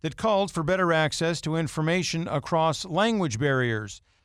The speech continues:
But D O J is now asking agencies to review their current practices and policies around language access. Agencies will have about six months to provide the Justice Department with their updated plan for better access to information in different languages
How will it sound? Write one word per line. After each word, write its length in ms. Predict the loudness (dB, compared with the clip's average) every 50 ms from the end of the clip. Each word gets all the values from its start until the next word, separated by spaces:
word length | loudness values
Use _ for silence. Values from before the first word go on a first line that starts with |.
| _ _
But 160 | _ -4 0 2
D 180 | 2 4 4
O 100 | 4 4 2
J 260 | 2 2 4 4 2
is 160 | 2 2 4
now 180 | 4 6 6 6
asking 400 | 6 4 4 2 0 0 2 2
agencies 680 | 2 2 2 0 -2 -2 0 0 0 0 0 0 -2
to 100 | -2 0
review 400 | 0 0 0 0 0 2 2 2
their 220 | 2 2 2 2 0
current 420 | 0 0 2 2 2 2 0 0
practices 640 | 2 2 2 2 2 -2 -4 -2 -2 -2 -2 -2 -2
and 100 | -4 -2
policies 580 | 0 0 0 2 0 0 -2 -2 -2 -2 -2
around 340 | 0 0 0 0 0 0 0
language 380 | 0 0 0 0 0 -2 -4 -4
access. 640 | -2 0 0 0 0 -2 -2 0 0 0 0 -4 -8 -10 -16 _ _ _ _ 0
Agencies 580 | 0 0 2 2 0 0 0 -2 -2 -2 0
will 120 | 0 0 2
have 180 | 2 2 2
about 320 | 2 2 2 2 2 0 -4
six 280 | -4 -4 -4 -2 -2
months 320 | 0 2 2 2 0 -2 -6 -6
to 120 | -8 -8
provide 540 | -4 -2 -4 -2 0 2 2 4 2 2 2
the 80 | 0
Justice 480 | -2 0 0 0 0 -2 -2 -4 -4 -6
Department 520 | -8 -4 0 2 2 2 0 -2 -6 -6 -10 _ _
with 160 | -4 -2 0
their 180 | 2 2 2 4
updated 540 | 2 0 0 0 -2 0 0 0 -2 -4
plan 400 | -4 -2 0 2 2 2 2 0
for 260 | -2 -2 0 0 0 2
better 360 | 2 0 2 2 2 2 2
access 580 | 2 2 2 2 0 -2 -2 0 0 -2 -4
to 140 | -4 -4 -2
information 680 | -2 -2 -2 -2 0 0 0 0 0 -2 -2 -2 -2 -2
in 140 | -2 -2 -2
different 320 | -2 -4 -2 -2 -2 0
languages 680 | 2 2 2 2 2 0 0 0 -2 -2 -2 -4 -6